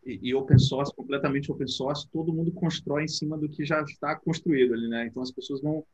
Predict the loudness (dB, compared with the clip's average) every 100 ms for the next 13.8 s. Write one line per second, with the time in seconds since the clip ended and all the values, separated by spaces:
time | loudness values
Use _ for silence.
0 | _ _ -6 -6 -4 0 2 4 4 4
1 | 4 4 2 -14 _ -4 0 0 0 2
2 | 6 8 6 4 4 6 6 6 2 -2
3 | -2 -2 -2 -2 0 0 2 4 4 2
4 | -2 -2 0 0 -2 -2 -2 2 0 2
5 | 2 2 0 -2 -4 _ _ _ -6 -2
6 | 2 2 2 -2 0 2 2 0 -2 0
7 | 2 0 0 -2 2 2 4 4 4 4
8 | 2 -4 0 2 2 4 4 4 2 0
9 | 0 0 -2 -4 -2 0 2 0 -2 -6
10 | -4 0 2 4 4 4 2 0 0 2
11 | 4 4 4 4 2 0 -6 _ _ _
12 | -10 0 2 2 2 2 0 0 0 -2
13 | -4 -6 -8 -8 -6 -6 -6